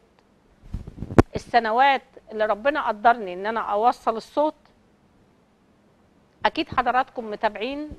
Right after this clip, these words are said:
برنامج صرخة ألم لكل السادة المشاهدين، وأكيد برضو حضراتكم متابعين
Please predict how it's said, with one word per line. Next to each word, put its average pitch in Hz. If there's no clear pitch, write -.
برنامج 214
صرخة 214
ألم 311
لكل 285
السادة 247
المشاهدين، 185
وأكيد 226
برضو 247
حضراتكم 220
متابعين 226